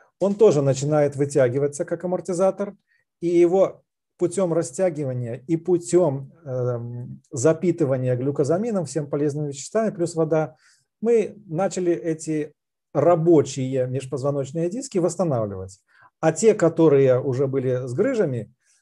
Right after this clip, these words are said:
слава богу, они не выстрелили, но они просто остались в пустотах, и, возможно, они сейчас усохли. Вот. После этих манипуляций всех прошло где-то с две тысячи шестого до две тысячи десятого года прошло четыре года.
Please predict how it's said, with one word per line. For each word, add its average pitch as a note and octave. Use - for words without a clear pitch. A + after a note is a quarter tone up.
слава F#3+
богу, F3+
они E3+
не F3
выстрелили, E3
но G3
они B3+
просто F#3+
остались F3+
в -
пустотах, A#3+
и, F3
возможно, G3
они F#3
сейчас F3+
усохли. A#2
Вот. D3
После F#3
этих F#3
манипуляций D3+
всех G3+
прошло D#3+
где-то C#3
с A#2+
две D3+
тысячи D#3
шестого C#3+
до C#3
две C3
тысячи C#3
десятого C#3
года G3+
прошло D3
четыре D#3
года. G2